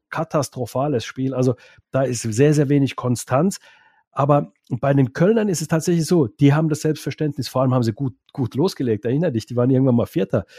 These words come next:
ja, äh, in, in, in der Tabelle. Ähm, die hatten gedacht, „Na ja, gut, wir spielen da um den sechsten Platz mit.“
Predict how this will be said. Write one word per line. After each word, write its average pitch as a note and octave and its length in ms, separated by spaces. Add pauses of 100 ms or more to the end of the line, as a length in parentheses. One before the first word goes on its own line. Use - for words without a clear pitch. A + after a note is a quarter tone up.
(260)
ja, C3+ 240
äh, C3 320
in, C#3+ 260
in, C#3 180
in D3 160
der B2+ 120
Tabelle. C3 440 (480)
Ähm, D3 240 (360)
die B2 100
hatten F3 320
gedacht, F#3 340
„Na E3+ 140
ja, G3 140
gut, F3 260
wir E3 160
spielen D#3+ 320
da D3 80
um D3 140
den C3 120
sechsten A#2+ 360
Platz - 340
mit.“ A#3 280